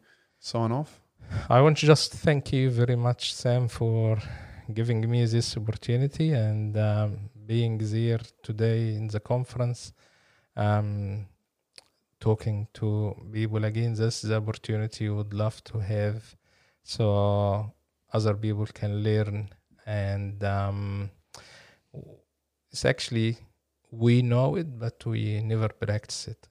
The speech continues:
Speaker 2: And what I'm saying to the people, if you actually look at what I'm saying, you will find a common sense.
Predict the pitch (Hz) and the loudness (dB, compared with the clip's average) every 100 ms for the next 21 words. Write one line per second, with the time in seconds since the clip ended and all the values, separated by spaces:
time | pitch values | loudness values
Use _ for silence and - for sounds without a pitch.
0 | _ _ 110 101 104 107 107 101 - 107 | _ _ -8 -2 0 0 -4 -4 -4 -4
1 | 101 - 107 101 101 104 101 107 - 113 | -4 -8 -8 -4 -2 -2 -4 -6 -6 -2
2 | 110 113 - 107 104 104 - - 107 - | -2 -2 -8 -6 -4 -2 -4 -6 -10 -4
3 | 101 - 98 95 - 104 101 98 98 98 | -4 -2 -4 -4 -4 -4 -4 -6 -6 -6
4 | - 104 104 104 101 101 - 104 98 98 | -6 -6 -6 -10 -10 -10 -8 -6 -6 -6
5 | - 101 101 - | -8 -8 -10 -18